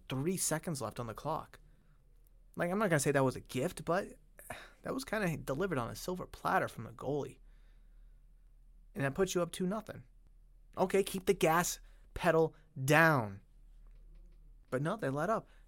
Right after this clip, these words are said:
It was with a third period. They went seven minutes without a shot. Meanwhile, Edmonton scores a goal in the first. Uh, I'm sorry, in the second. And then they score two goals in the third. And you just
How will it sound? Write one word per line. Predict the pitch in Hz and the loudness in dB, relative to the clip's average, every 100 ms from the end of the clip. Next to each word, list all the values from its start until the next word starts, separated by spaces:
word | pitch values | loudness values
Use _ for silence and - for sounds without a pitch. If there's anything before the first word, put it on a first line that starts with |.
| - | -6
It | 160 | 4
was | 214 185 | 6 6
with | 131 | 4
a | 107 | 0
third | - - 165 170 | 0 6 6 6
period. | 170 170 202 | 2 4 4
They | 180 | 4
went | 147 117 | 0 0
seven | - 135 135 170 | 0 2 2 2
minutes | 143 170 | 2 0
without | - 139 139 | -2 -2 -2
a | |
shot. | 131 120 139 202 - - - - - - - - | 0 0 0 -2 -10 -20 -20 -20 -20 -20 -20 -6
Meanwhile, | 123 160 156 160 175 | 0 2 4 6 4
Edmonton | - 131 143 143 139 | 2 0 -2 -2 -4
scores | - 139 | 0 0
a | 135 | 2
goal | 135 135 | 2 2
in | 143 | 2
the | |
first. | 123 - 143 180 - - - | -4 -2 -2 -2 -10 -12 -4
Uh, | |
I'm | 131 123 | -2 -2
sorry, | 117 107 | -2 -2
in | 104 | -2
the | |
second. | 104 120 139 180 | -4 -4 -2 -4
And | 151 | -2
then | 143 | -2
they | 139 | -2
score | - 131 | 0 -2
two | - 131 | -2 0
goals | 131 131 | 2 0
in | 120 | -4
the | |
third. | 107 - 117 190 - - - - - - - - - - - - - - - - - - | -6 -4 -2 -4 -10 -20 -20 -20 -20 -20 -20 -20 -20 -20 -20 -20 -20 -20 -20 -20 -20 -10
And | 127 131 | -4 -2
you | 131 | -2
just | 127 131 135 151 - | -4 -2 -2 -2 -10